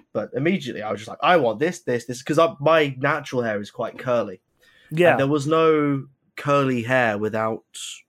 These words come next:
Speaker 1: appropriating <laughs> anything, but without going either full length, like,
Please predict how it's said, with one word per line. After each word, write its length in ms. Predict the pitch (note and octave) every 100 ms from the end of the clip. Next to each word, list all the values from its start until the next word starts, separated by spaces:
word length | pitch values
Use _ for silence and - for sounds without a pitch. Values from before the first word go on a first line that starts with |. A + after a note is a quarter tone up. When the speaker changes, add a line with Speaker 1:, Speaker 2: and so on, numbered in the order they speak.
| _ _ _ -
Speaker 1:
appropriating 1040 | - - C#3 C#3 - C3 - G3+ F3 A#3 D3+
<laughs> 80 |
anything, 600 | B2+ C#3+ - - D3+ C#3 C#3 - - - A3+ -
but 220 | E3 E3
without 340 | D#3+ D#3+ F3
going 280 | D#3+ D#3+ D3+
either 560 | D3+ D3+ C#3+ C#3 C3+ C3+
full 480 | - - G3 F#3 F3
length, 720 | D#3+ D3 C#3+ A#2 - - - -
like, 480 | B2 A#2 - -